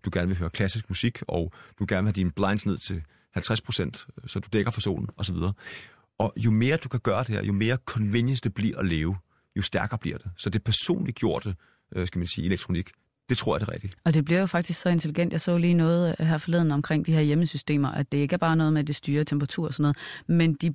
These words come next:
Speaker 2: bliver, øh, altså, teknologien bliver så avanceret, at den kan mærke, hvad for en følelsesmæssig tilstand man er i.
Speaker 1: Og det er interessant.
Speaker 2: Og så måske skrue op og ned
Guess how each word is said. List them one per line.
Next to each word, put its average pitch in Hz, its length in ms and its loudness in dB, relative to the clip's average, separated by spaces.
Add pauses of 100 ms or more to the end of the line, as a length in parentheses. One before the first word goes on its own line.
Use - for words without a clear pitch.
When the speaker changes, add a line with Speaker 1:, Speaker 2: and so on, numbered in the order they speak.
Speaker 2:
bliver, 160 260 2
øh, - 260 -8
altså, 147 240 -4 (160)
teknologien 156 460 2
bliver 170 140 2
så 165 120 -2
avanceret, 156 440 2
at - 160 -2
den 151 120 2
kan 156 140 0
mærke, 151 480 2
hvad 151 100 0
for - 140 -4
en 160 80 2
følelsesmæssig 160 580 -2
tilstand - 440 -2
man 123 160 0
er 120 40 0
i. 127 200 -4 (160)
Speaker 1:
Og 104 120 -2
det 131 60 4
er 135 40 4
interessant. 120 440 -2
Speaker 2:
Og 170 80 4
så - 160 0
måske 196 300 2
skrue 156 200 -2
op 151 100 -2
og 165 60 2
ned 160 140 0